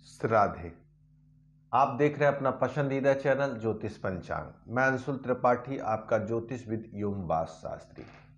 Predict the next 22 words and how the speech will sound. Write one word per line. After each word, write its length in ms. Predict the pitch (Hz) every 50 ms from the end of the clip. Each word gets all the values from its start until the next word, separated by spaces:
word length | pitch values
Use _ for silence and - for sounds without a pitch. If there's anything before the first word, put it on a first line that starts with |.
| - - - - - - - - - - - -
मित्रों, 680 | 117 139 139 - 175 202 208 196 - - - - - 113
माता 320 | 113 120 120 127 - 165 156
पिता 360 | 151 - 135 113 - 110 104
चाहते 520 | 101 - - - 101 101 - - - 156
हैं 400 | 143 120 113 92 92 101 113 113
कि 100 | - 117
हमारे 420 | 113 95 98 98 95 95 98 104 98
बच्चे 480 | 87 80 82 82 - - - - 135
का 140 | 131 - 101
विवाह 760 | 82 80 90 90 90 82 101 104 98 85 90 - - - 101
जल्दी 320 | 101 104 92 90 80 92 87
तय 400 | - - - - 82 78 - -
हो 100 | 76 73
जाए 400 | 71 - - - - 71 - - - - - - - - - - - - - - - - - - -
और 280 | 139 139 127 123 -
उनका 360 | - - 147 143 147 - 202
वैवाहिक 760 | 170 147 - - 101 101 98 - 98 98 104 117 156 143 117 92
जीवन 300 | - - 98 92 104 104
भी 220 | 90 95 95 101
बड़ा 320 | 87 87 87 82 85 92 95
सुखी 400 | - - - 92 - - 107 101
रहे 260 | 92 92 92 92